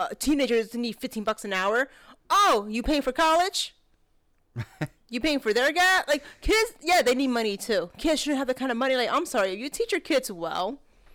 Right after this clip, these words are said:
Speaker 1: how to handle money, you wouldn't need to worry <laughs> about that.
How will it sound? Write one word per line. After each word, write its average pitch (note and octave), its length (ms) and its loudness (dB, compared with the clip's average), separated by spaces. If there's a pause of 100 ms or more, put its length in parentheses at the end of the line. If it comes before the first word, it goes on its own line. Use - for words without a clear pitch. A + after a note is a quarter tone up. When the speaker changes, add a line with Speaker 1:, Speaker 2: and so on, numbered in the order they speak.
(460)
Speaker 1:
how A#3 80 2
to A3+ 100 -4
handle G#3 320 -4
money, F3+ 380 -6
you C4 160 -6
wouldn't E4+ 160 -4
need F4 100 -6
to C#4 80 -6
worry E3+ 460 -6
<laughs> - 20 0
about - 460 -4
that. E2+ 300 -8